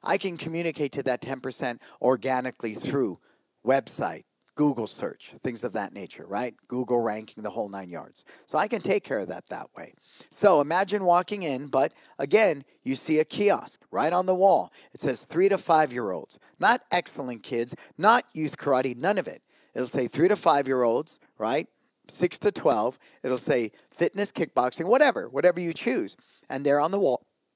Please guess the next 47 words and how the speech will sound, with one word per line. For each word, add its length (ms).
I 80
can 160
take 200
a 40
takeaway, 520
class 300
schedule. 520
'Cause 160
what 120
do 80
they 140
need? 220
Class 320
schedule. 520
They 100
wanna 220
know 160
about 240
the 80
program. 500
They 100
wanna 240
know 140
the 100
prices. 600
All 220
of 100
it's 180
there. 280
Think 200
of 100
the 80
ten 260
top 300
questions 400
they 200
ask 400
you 220
when 160
you 100
have 140
a 40
lead 300
come 220
through 160
the 80
door. 340